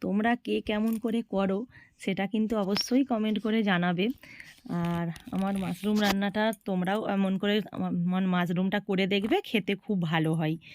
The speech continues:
আর, আহ, এইখানে দেখো মাশরুমটা একটু জলটা, মানে বেশি জলই দিইনি জানো তো,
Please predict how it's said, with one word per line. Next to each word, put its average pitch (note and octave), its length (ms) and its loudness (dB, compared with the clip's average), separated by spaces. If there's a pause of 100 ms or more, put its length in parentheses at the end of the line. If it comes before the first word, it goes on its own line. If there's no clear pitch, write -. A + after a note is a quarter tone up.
(440)
আর, E3+ 540 0
আহ, F3 720 -6
এইখানে F#3+ 560 -2
দেখো F#3 300 -2
মাশরুমটা F#3 560 0
একটু G3+ 320 -4 (340)
জলটা, G3 540 2 (220)
মানে F#3 360 0 (180)
বেশি G3+ 400 2
জলই A3+ 420 4
দিইনি C4+ 300 8
জানো C4+ 220 6
তো, A#3+ 200 2